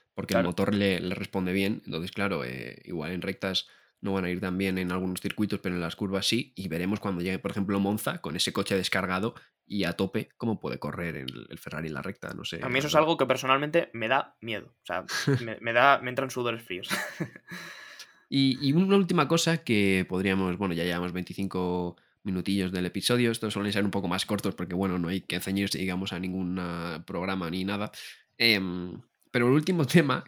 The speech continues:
Speaker 1: que quería poner sobre la mesa es que, eh, bueno, en las test de, bueno, en las test no, en los filming day de cuando vimos al principio de temporada, hubo un filming day de Williams que fue en mojado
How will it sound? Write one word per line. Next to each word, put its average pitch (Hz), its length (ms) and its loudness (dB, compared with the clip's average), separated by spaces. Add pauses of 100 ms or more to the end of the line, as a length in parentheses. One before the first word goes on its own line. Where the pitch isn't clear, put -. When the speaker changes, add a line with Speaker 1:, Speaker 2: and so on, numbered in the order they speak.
Speaker 1:
que 107 100 -2
quería 104 280 2
poner 107 180 2
sobre 113 180 2
la 104 60 2
mesa 110 420 0
es 120 180 4
que, 143 440 2
eh, 92 320 0
bueno, 117 400 0 (240)
en 104 220 0
las - 580 2
test 165 360 4
de, 123 280 4
bueno, 113 200 4
en 98 60 2
las 104 140 0
test 165 180 2
no, 113 160 4
en 101 120 0
los 101 140 0
filming 170 440 6
day 151 200 6
de 98 420 4
cuando 92 220 -2
vimos 113 280 4
al 98 60 -2
principio 113 320 0
de 107 60 4
temporada, 107 560 2 (480)
hubo 139 140 4
un 143 80 4
filming 131 400 8
day 127 340 6 (400)
de 107 180 2
Williams 113 520 6
que 90 100 -4
fue 120 220 6
en 135 160 8
mojado 113 500 6